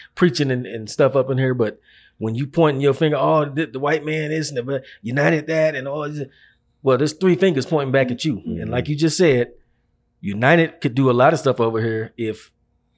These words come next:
Speaker 1: like, <laughs> what you say, your cousin them,
Speaker 2: Yeah, wasn't
Speaker 1: it
Speaker 2: putting
Speaker 1: wasn't
Speaker 2: ham, but at the same time,
Speaker 1: Yeah.
Speaker 2: I mean, like, because, uh, all right, for instance, I was in, I was in United, and I'm the type of person, anything I purchase,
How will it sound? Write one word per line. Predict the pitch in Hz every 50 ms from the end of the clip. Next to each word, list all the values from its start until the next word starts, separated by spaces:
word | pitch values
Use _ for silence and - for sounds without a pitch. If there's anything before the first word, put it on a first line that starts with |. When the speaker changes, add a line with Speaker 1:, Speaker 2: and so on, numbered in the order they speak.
| _ _ _ _
Speaker 1:
like, | - 127 117 113 - - - -
<laughs> | - - -
what | - 185 -
you | - 190
say, | - 175 165
your | 160 147 135
cousin | 135 - 170 170 165 147 170 135
them, | 139 139 135 135 131 - - - - -
Speaker 2:
Yeah, | 104 117 123 135 127 117
wasn't | 113 123 117 131
Speaker 1:
it | 151
Speaker 2:
putting | 127 147
Speaker 1:
wasn't | 156 147 135 147
Speaker 2:
ham, | 147 143 135 123 101
but | 107 131 139 139
at | 143 123 -
the | 127
same | 120 - 151 143 135 135 131
time, | - 143 143 139 131 143 127 123 - - _ _ _ _
Speaker 1:
Yeah. | - 185 - _ -
Speaker 2:
I | - 110
mean, | 120 117 110 101 95 92
like, | 95 95 90 80 73 - - - - _ _ _ _ _ -
because, | 87 95 87 - 104 95 87 80 - - _ _ _ _ _ _ - - _ - - -
uh, | 90 82 92
all | 101 92
right, | 90 85 82 -
for | - 101
instance, | 101 107 98 - - - 87 78 - - _ _ _ _ _ _ _ -
I | - 95
was | 101 98 90 87
in, | 87 85 85 -
I | 90 95
was | 95 90 85
in | 87 85
United, | 82 82 82 80 78 73 71 -
and | 80 82 80 80
I'm | 95 110 113
the | 98
type | - - 107 92 -
of | 87 -
person, | - 98 90 - - 82 80
anything | 92 101 104 98 - 92 95 95 90
I | 87 85
purchase, | 82 - - 90 85 78 - 76 73 -